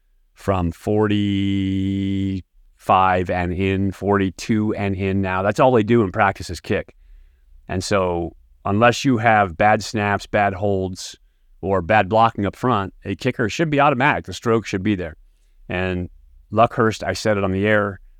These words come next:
looked like he was getting rotational through his kick, swinging across the ball more than swinging through the ball. You have to punch it. And if anybody at home is a golfer,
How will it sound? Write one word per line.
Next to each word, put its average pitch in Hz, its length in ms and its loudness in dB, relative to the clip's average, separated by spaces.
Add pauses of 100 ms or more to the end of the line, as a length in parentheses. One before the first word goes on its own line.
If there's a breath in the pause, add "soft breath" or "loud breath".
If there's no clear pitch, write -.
(100)
looked 110 260 0
like 104 240 2
he 113 240 -2
was 101 200 -2
getting 95 360 -2
rotational 101 680 -2
through 95 180 -6
his 87 120 -4
kick, - 260 -6
swinging 101 400 -2
across 110 540 0
the 98 60 -8
ball 87 300 -2
more 82 480 -4 (500)
than 87 480 0
swinging 90 460 -2 (160)
through 104 220 2
the 92 60 0
ball. 82 220 -2
You 95 120 0
have 120 80 2
to 101 120 -6 (100)
punch 107 280 -4
it. 90 140 -6
And 92 120 -6
if - 160 -6 (120)
anybody 110 500 0
at 98 80 -4
home 101 240 0
is 87 60 -2
a 92 40 -2
golfer, 90 480 -2